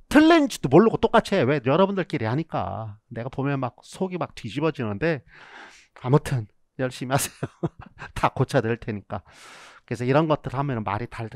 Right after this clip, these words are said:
정말로 품위가 있어지지 않-, 그치? 왜 그래야 됩니까?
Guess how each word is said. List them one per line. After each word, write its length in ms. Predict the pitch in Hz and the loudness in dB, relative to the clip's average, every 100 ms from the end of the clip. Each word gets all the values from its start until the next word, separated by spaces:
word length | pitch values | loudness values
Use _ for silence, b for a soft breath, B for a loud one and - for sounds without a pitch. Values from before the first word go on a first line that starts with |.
| 120 | -14
정말로 500 | - 120 131 110 92 - - - - | -6 -4 -2 -4 -8 -14 -16 -16 -8
품위가 300 | - 214 175 | -4 -2 -4
있어지지 540 | 107 123 110 - - | -6 -10 -12 -18 -14
않-, 100 | 107 | -12
그치? 300 | 110 - 170 - | -12 -12 -14 -8
왜 320 | 135 165 208 208 | 0 2 2 0
그래야 260 | 165 147 | -2 -2
됩니까? 560 | - 117 113 - 131 | -2 -6 -8 -12 -14